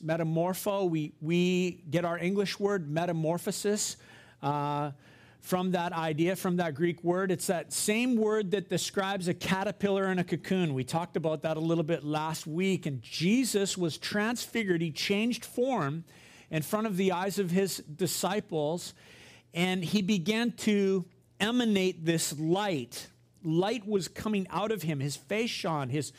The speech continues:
his clothes became, like, transparent and like light coming out of them. And, um, it wasn't that,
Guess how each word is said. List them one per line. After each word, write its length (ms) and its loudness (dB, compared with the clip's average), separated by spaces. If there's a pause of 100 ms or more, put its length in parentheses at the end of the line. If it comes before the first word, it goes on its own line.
(300)
his 180 2
clothes 640 0
became, 420 -2
like, 220 -4
transparent 760 -2
and 140 -2
like 180 -2
light 400 -2
coming 280 -2
out 160 -2
of 100 -4
them. 340 -4 (600)
And, 400 0
um, 420 -2 (100)
it 140 0
wasn't 480 0
that, 300 0